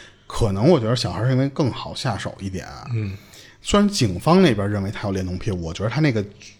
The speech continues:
Speaker 1: 可能对，他不是，他不是在完成那个行为，他其实就是在，在做那个事儿，我不知道能不能说得明白啊。
Speaker 2: <laughs>
Speaker 1: 所以他对儿童，我觉得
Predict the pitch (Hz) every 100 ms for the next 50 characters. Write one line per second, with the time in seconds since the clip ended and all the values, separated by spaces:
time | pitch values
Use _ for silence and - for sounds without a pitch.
0 | - - - 95 107 127 135 - - -
1 | - 170 220 254 196 - - - - -
2 | 247 196 - 269 196 120 120 170 220 135
3 | - - - 95 123 220 117 82 78 -
4 | _ _ _ _ _ _ _ - - 247
5 | - 254 247 233 233 220 175 165 - -
6 | - - 202 - 240 165 160 185 - -
7 | 349 101 - - 110 117 180 156 165 175
8 | 175 - 175 127 90 120 143 85 123 -
9 | - 143 131 - - - - - - 240
10 | 262 226 - 117 143 269 175 143 143 107
11 | 120